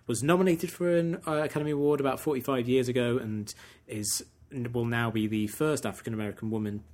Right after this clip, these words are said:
to receive a, an honorary Oscar. And on the one level, you think, "Oh, that's great that they're recognizing Cecily Tyson. She's a really fantastic actress." And on the other level, you're thinking,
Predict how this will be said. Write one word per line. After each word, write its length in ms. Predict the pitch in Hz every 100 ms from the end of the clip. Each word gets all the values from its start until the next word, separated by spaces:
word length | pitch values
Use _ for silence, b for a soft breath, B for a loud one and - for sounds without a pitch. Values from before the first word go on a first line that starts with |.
| -
to 420 | 147 147 127 98 - _
receive 600 | 113 - 98 87 87 - - _ _ _ _ -
a, 400 | 117 101 95 - - _ -
an 100 | 139
honorary 480 | 139 123 113 104 98
Oscar. 340 | 90 - 98 - B B B -
And 240 | 117 113
on 100 | 101
the 60 | 101
one 180 | 113 110
level, 300 | 107 104 104
you 60 |
think, 160 | 101 123
"Oh, 100 | 139
that's 160 | 107 101
great 280 | 143 143 139
that 100 | 123
they're 120 | 110
recognizing 560 | 104 - 104 101 101 107
Cecily 320 | - - 104
Tyson. 440 | - 120 113 117
She's 200 | 107 110
a 60 | 110
really 260 | 113 107 98
fantastic 460 | 107 98 101 -
actress." 380 | 131 - 123 120 - B B -
And 240 | 110 104
on 100 | 113
the 120 | 123
other 140 | 135 113
level, 200 | 107 101
you're 140 | 104 104
thinking, 440 | 117 104 101 95